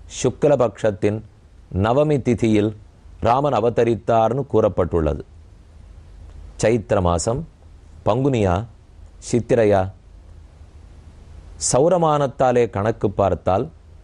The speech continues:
சித்திரையில் வரும். அதாவது சூரியனுடைய நடவடிக்கை, அவருடைய கதி, அது கொண்டு குறிக்கப்பட்ட காலம்,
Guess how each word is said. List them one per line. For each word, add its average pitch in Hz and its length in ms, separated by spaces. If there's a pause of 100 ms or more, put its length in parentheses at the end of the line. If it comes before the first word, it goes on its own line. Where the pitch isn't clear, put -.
(140)
சித்திரையில் 127 720
வரும். 82 240 (1120)
அதாவது 143 580
சூரியனுடைய 156 800
நடவடிக்கை, 98 600 (1200)
அவருடைய 139 480 (120)
கதி, 95 320 (960)
அது 139 280
கொண்டு 175 320
குறிக்கப்பட்ட 135 800
காலம், 90 420